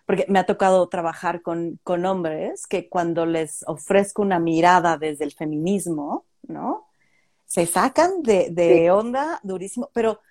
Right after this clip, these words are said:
Speaker 1: pero no se sacan de onda de que quieren salir corriendo del consultorio, ¿eh? Es como, "Nunca lo había pensado así",
Speaker 2: Sí.
Speaker 1: o "Nunca lo había visto así",
Speaker 2: Sí.
Speaker 1: ¿no?
Speaker 2: Sí.
Speaker 1: O, y, y entonces, desde ahí hay una parte que siento que enriquece muchísimo.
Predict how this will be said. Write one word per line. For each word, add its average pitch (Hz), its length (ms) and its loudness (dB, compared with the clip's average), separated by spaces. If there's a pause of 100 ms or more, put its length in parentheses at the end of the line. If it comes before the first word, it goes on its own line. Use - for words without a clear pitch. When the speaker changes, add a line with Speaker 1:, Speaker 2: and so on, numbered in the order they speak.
(140)
Speaker 1:
pero 247 160 0
no 320 80 0
se 349 80 -8
sacan 381 240 -2
de 269 80 0
onda 285 120 -2
de 285 80 -2
que 190 140 -6
quieren 240 220 -2
salir 202 240 -2
corriendo 214 340 -2
del 208 80 -4
consultorio, 160 680 0
¿eh? 196 200 -2
Es 202 140 -8
como, 226 420 -2 (480)
"Nunca 247 400 0
lo 220 100 2
había 202 280 -2
pensado 180 540 -4
así", 156 440 -4
Speaker 2:
Sí. 151 300 -10 (480)
Speaker 1:
o 196 120 4
"Nunca 240 500 8
lo 220 100 6
había 196 240 4
visto 196 340 -6
así", 185 380 -2
Speaker 2:
Sí. 160 360 -6 (300)
Speaker 1:
¿no? 269 360 -2
Speaker 2:
Sí. 156 240 -16
Speaker 1:
O, 196 460 6
y, - 180 -12
y 214 160 -2
entonces, 254 560 2
desde 208 360 -2
ahí 220 180 0
hay 285 160 2
una 302 160 4
parte 233 420 -6
que 233 160 -6
siento 233 380 -4
que 240 100 -2
enriquece 208 600 0
muchísimo. 196 840 -2